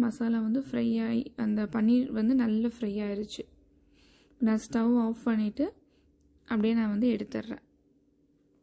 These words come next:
ஒவ்வொண்ணா, ஒவ்வொண்ணா ஒரு plate வச்சு நான் அப்படியே எடுத்துடுறேன். So,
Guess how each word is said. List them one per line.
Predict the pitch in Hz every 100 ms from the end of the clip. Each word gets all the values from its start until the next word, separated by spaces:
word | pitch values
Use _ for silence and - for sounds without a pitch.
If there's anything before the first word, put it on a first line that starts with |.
| _ _ _
ஒவ்வொண்ணா, | 233 208 214 233 226
ஒவ்வொண்ணா | 214 214 233 240
ஒரு | 226
plate | 226 220 214 214
வச்சு | - - 349 - _ _ _ _ _ 233
நான் | 214
அப்படியே | 196 208 208
எடுத்துடுறேன். | 214 208 208 220 330 539 _ _ _ _ _ _ _ _ _ _ _ _ _ _ _ _ _ - - - - - - _ _ _ _ _ _ _ _ _ _
So, | -